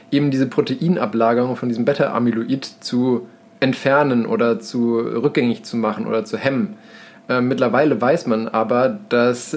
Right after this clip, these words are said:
dieses Beta-Amyloid, äh, keinesfalls der einzige Faktor ist. Und es gibt sogar, sag ich mal, ähm, extrem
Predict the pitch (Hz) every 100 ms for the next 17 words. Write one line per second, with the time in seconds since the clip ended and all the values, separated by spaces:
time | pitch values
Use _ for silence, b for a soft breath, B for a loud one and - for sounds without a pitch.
0 | 139 120 113 143 156 139 139 131 135 147
1 | - - 127 123 - 135 135 - 131 131
2 | - 120 117 113 139 - 120 120 117 104
3 | - - 135 - 110 131 139 - B B
4 | B 123 117 147 143 147 135 123 131 131
5 | 127 123 120 B B B B 117 117 113
6 | 104 - - - - - - - - -
7 | - - 175 - - 147 151 160 160